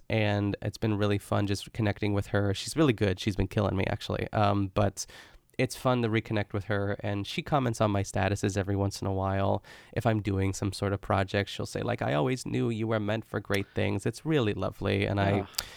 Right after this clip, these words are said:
Speaker 1: love her.
Speaker 2: <clears throat>
Speaker 1: Yeah, she's, she's
Speaker 2: All
Speaker 1: incredible.
Speaker 2: right. Well, congratulations,
Speaker 1: Yeah.
Speaker 2: Missus Nemeth. Um, I don't think I have any other nominations. I think my B S A of the week, this happens where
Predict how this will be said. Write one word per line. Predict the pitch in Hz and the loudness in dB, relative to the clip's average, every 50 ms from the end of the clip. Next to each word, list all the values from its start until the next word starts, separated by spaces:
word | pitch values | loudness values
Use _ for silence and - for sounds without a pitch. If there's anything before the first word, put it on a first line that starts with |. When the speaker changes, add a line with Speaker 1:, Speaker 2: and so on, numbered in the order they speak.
| - - - - - - - | -20 -20 -20 -20 -20 -12 0
Speaker 1:
love | - 143 127 - | 0 0 2 4
her. | - 95 95 95 | 4 4 4 4
Speaker 2:
<clears throat> | 220 214 170 165 - - - - _ - | 2 2 0 -4 -6 -12 -20 -20 _ -2
Speaker 1:
Yeah, | - 110 98 95 | 0 2 2 2
she's, | - - - 113 104 - - - - | 0 0 0 0 0 0 -2 -10 -10
she's | - 107 - | -8 -6 -4
Speaker 2:
All | 247 | -4
Speaker 1:
incredible. | 349 - 143 156 208 330 | -4 -4 -4 -4 -4 -4
Speaker 2:
right. | - 98 73 82 | -4 -4 -6 -4
Well, | 113 123 131 139 139 139 - | -4 -2 0 0 -2 -4 -10
congratulations, | - - 160 135 - 180 190 - - 123 165 302 - - - | -10 -8 -6 -4 -4 -4 -6 -6 -4 -4 -4 -4 -2 0 0
Speaker 1:
Yeah. | 240 170 | 0 0
Speaker 2:
Missus | 110 156 - - 107 95 90 | 0 -2 -6 -8 -8 -8 -6
Nemeth. | 95 90 92 98 113 165 226 - 101 76 - - - - - - | -6 -4 -2 -2 0 0 0 -2 -2 -4 -8 -12 -10 -12 -6 2
Um, | 117 123 131 127 123 120 117 117 120 113 - - - - | 6 8 8 8 8 6 4 0 0 -2 -6 -8 0 2
I | 139 147 | 2 4
don't | 143 196 233 240 | 6 4 2 2
think | - 277 - | 0 0 0
I | 175 | 2
have | 180 | 2
any | 160 160 | 2 2
other | 143 135 | 0 0
nominations. | 123 120 110 113 113 110 107 101 - 95 90 | 2 0 0 0 0 -2 -2 -2 -4 -2 -2
I | 101 | -2
think | 107 151 170 - | -2 -2 -2 -2
my | 104 104 | -2 0
B | - 147 175 | 2 4 4
S | 196 202 - 170 | 4 4 4 4
A | 143 | 2
of | 131 117 | 4 4
the | 107 95 | 2 2
week, | 98 98 92 90 - - | 2 0 0 -2 -2 -2
this | 190 - - | -2 -2 0
happens | - 147 117 - - 107 101 98 - - | 2 0 0 2 0 -2 -2 -2 -6 -6
where | 92 95 92 90 90 90 - | -2 0 0 2 2 0 -2